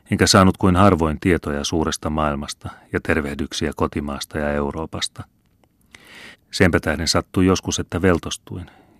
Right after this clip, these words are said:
ja unohdin uusien ihmisten ja olosuhteiden tarjoaman mielenkiinnon, että tunsin itseni unohdetuksi ja suljetuksi hautaan, jonka aika ja maailman tapahtumat jäljettömästi sivuuttivat.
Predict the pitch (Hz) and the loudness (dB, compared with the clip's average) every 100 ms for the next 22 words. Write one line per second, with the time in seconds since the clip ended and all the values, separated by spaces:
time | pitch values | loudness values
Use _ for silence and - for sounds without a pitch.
0 | - 87 80 76 80 82 80 - 78 80 | -4 0 0 0 0 2 2 0 0 -2
1 | 76 78 - 78 78 82 80 - - - | -2 -6 -8 -6 0 2 2 0 -6 -8
2 | 82 76 73 82 78 76 78 78 85 78 | -6 -6 -2 -2 0 -2 -2 -2 0 0
3 | 73 67 85 82 87 - _ _ - - | -2 -6 -10 -12 -12 -16 _ _ -20 -20
4 | - - 107 - 90 92 85 85 82 - | -20 -2 2 4 4 4 4 2 0 0
5 | 85 87 90 78 85 85 - - - - | 2 4 2 2 -4 -6 -6 -8 -8 -6
6 | 82 90 82 80 - 95 85 87 73 - | 0 2 0 -2 -4 -4 0 2 0 -4
7 | 85 85 - _ _ - 78 - 80 80 | -16 -16 -18 _ _ 0 0 2 4 4
8 | 78 78 73 78 78 73 - 82 80 - | 2 -4 -2 0 0 -2 -2 -4 -4 -8
9 | 98 80 82 78 73 69 - 80 - 92 | -8 -6 -2 -2 -2 -6 -10 -8 -8 -6
10 | - 78 71 - - - - | -4 -4 -6 -12 -14 -16 -16